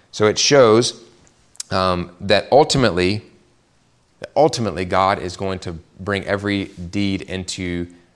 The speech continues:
uh, into account, right? That nobody escapes God's judgment. Um, we have, uh, a, an inward sense of,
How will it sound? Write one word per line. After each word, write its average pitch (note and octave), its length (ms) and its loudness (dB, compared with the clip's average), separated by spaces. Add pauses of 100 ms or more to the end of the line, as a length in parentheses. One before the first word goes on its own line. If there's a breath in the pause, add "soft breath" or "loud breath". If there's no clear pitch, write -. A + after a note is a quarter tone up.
uh, E2+ 180 -6 (120)
into F#2+ 300 -8
account, E2 340 -14 (320)
right? F2 140 -16
That E2 120 -8
nobody G#2+ 380 2
escapes - 800 -6 (220 soft breath)
God's E2 260 -2
judgment. D2+ 480 -6 (420 soft breath)
Um, D#2+ 360 -6 (300)
we G#2+ 180 2
have, G#2+ 580 2
uh, E2+ 420 -2
a, G2 320 2
an F#2+ 120 -6
inward A#2 340 0
sense A2+ 360 0
of, F2+ 360 -2